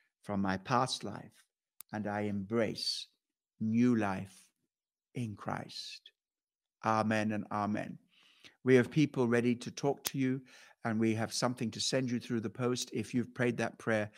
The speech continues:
for the first time and you need, and you know that tonight you've trusted Christ. If you have questions about anything to do with the gospel or anything that's been said tonight,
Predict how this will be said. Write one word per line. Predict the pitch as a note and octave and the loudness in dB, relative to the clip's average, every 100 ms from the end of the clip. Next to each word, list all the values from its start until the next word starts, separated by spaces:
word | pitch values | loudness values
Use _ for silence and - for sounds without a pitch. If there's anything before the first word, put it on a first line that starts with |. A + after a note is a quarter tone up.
| - - _ | -20 -20 _
for | - D3+ | 4 4
the | C#3 | 4
first | A#2+ A2+ G2+ - | 0 -2 -2 -4
time | G2+ F#2 F2+ - _ _ - | -4 -2 -4 -8 _ _ -4
and | A2 G#2+ | 0 4
you | A#2+ | 4
need, | A2 A2 G#2+ G#2+ | 4 4 2 -2
and | A2+ A2+ | 0 4
you | A#2 | 6
know | A#2+ A2 F#2+ - - | 8 8 6 -2 -6
that | - - | -8 -6
tonight | G#2+ G#2 G2 - - - | -4 -2 -2 -6 -18 -6
you've | A2+ - | -6 -2
trusted | A2+ G2 - F#2+ - | -2 -2 -6 -10 -12
Christ. | G2 - - - _ _ _ - | -14 -14 -14 -18 _ _ _ -10
If | A2+ C3 | -6 0
you | |
have | B2 - | 0 2
questions | D#3+ E3+ - C#3+ A#2 | 2 2 0 -4 2
about | A2+ A2+ - | 4 4 2
anything | F3 E3+ E3+ D3 | -4 -2 -4 -6
to | C3+ | 0
do | D#3 | 2
with | D3 B2+ | 2 -2
the | D#3+ | 0
gospel | D3 F#3 - A#2+ - - - G#2+ | 0 0 -4 -8 -8 -14 -12 -4
or | |
anything | A2 D3 D3 C#3 | 0 0 0 -2
that's | C#3+ - | -4 -2
been | C#3+ C3+ | -2 -2
said | - C#3 C#3 | 0 0 0
tonight, | B2+ B2 G2+ | -2 0 -2